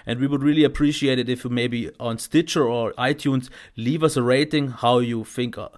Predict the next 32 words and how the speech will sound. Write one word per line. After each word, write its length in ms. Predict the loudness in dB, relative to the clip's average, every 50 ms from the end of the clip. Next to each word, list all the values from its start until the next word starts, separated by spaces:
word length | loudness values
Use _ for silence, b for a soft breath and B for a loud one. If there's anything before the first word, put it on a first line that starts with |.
| B B B B -2
give 160 | 0 0 0
us 100 | 0 0
any 180 | -2 -2 -4 -6
feedback, 540 | -8 -6 -6 -6 -2 0 2 2 2 0
if 140 | -2 -6 -8
what 320 | -4 -2 0 0 -2 -4 -12
you, 80 | -18 B B B B
maybe 440 | 0 4 4 4 4 4 2 0 0 -2 -2
even 200 | -2 0 2 2
make, 300 | 2 2 2 0 -4 -10 b b b b b b -20 -20 -20 -20 _ _ _ _ _ _ _ _
once 400 | -10 -2 2 2 2 2 0 -4
you 60 | -4 2
get, 300 | 2 2 2 2 0 -4
you 140 | -4 -2
can 160 | -2 0 0 0
also 260 | 0 0 0 0 0
get 200 | 2 4 2 2 2
to 120 | 0 -2
the 80 | -2 -2
blog, 400 | 0 2 2 2 2 0 -2 -6
and 140 | -6 -4 -2
I 80 | -2 -2
will 140 | -2 -2 -2
post 340 | 2 2 4 4 2 2 0
that 180 | 0 0 0
to 80 | -2 -4
the 100 | -4 -2
link. 260 | -2 -4 -4 -6 -10 B B B B B B B -8
If 200 | -6 -6 -2 -2
you 60 | 0
wanna 240 | 2 2 2 2 2
maybe 460 | 0 0 0 -2 -4 -4 -6 -6 -8